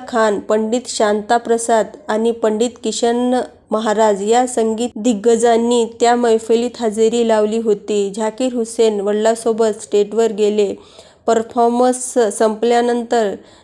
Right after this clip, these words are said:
जाकीरला पाच रुपये मिळाले. एका मुलाखतीत याचा संदर्भ देत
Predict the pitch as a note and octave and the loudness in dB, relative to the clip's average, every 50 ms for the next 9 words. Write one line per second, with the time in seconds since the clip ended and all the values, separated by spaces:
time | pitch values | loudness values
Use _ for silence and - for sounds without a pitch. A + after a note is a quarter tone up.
0 | _ - G#3 A3 A3 A3 A3 A3 A#3+ B3 A#3 A#3+ B3 B3 A#3 G#3 - - - A3 | _ -2 0 2 2 2 0 0 -2 0 0 0 2 2 2 0 -2 -2 0 2
1 | A3+ A#3 B3 A#3+ - - - B3 B3 A#3+ A#3+ A3 A#3 - A3+ A3+ A#3 A3 G#3+ G#3 | 2 2 2 0 -4 -6 -2 0 0 0 0 -2 0 2 2 2 4 2 2 2
2 | G#3 G#3 G#3 G#3 G#3 G#3 G3+ G3 - - A3 A3 - C4+ C4 B3 A3+ - _ A#3+ | 2 0 0 0 0 0 0 0 0 -2 -2 0 0 0 0 0 -2 -6 _ -2
3 | A#3+ A#3 A3+ A#3+ A#3+ B3 B3 - B3 A#3 A#3 - - B3+ B3 B3 - - B3 A3+ | 2 2 4 4 2 2 -2 -4 -4 -4 -4 -2 -2 -2 -2 -2 -2 0 2 2
4 | G#3+ A3 A3 G#3+ G#3+ G#3+ - A#3+ A#3+ A#3+ - A#3 A3 G#3+ G#3+ A3 A3+ A3+ A#3 G#3+ | 4 4 4 2 0 0 0 -2 0 0 -2 -2 -2 0 0 0 0 0 0 0
5 | A#3 A#3 G#3+ G#3 G#3+ A3 A3 | 0 0 2 2 2 2 2